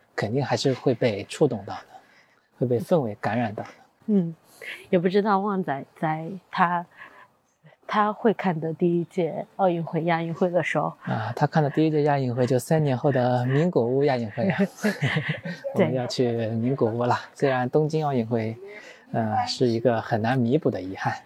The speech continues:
Speaker 2: 他在，呃，他在九个月的时候看了杭州亚运会。
Speaker 1: 嗯。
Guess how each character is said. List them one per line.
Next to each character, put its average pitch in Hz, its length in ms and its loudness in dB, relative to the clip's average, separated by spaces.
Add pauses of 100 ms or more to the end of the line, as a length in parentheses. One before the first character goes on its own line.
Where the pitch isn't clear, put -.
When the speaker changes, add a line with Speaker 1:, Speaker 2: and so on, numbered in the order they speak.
(140)
Speaker 2:
他 285 160 2
在， 214 560 0 (320)
呃， 170 640 0 (680)
他 262 180 2
在 233 440 0 (500)
九 175 220 2
个 180 120 2
月 269 200 4
的 190 140 4
时 - 140 -8
候 147 400 0 (400)
看 190 240 2
了 165 80 -4
杭 165 300 -2
州 214 80 2 (160)
亚 190 140 2
运 170 120 -4
会。 165 140 0 (360)
Speaker 1:
嗯。 135 100 2